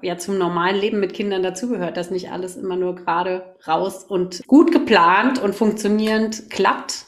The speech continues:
sondern dass wir uns dafür öffnen können. So, das ist wirklich mein absoluter Credo. Das auch gerne an alle Mamas weitergeben.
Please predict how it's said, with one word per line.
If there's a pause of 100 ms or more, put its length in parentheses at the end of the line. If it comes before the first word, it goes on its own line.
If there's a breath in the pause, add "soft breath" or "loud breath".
(120)
sondern
dass
wir
uns
dafür
öffnen
können.
So,
das
ist
wirklich
mein
absoluter (540 loud breath)
Credo. (360)
Das
auch
gerne
an
alle
Mamas
weitergeben.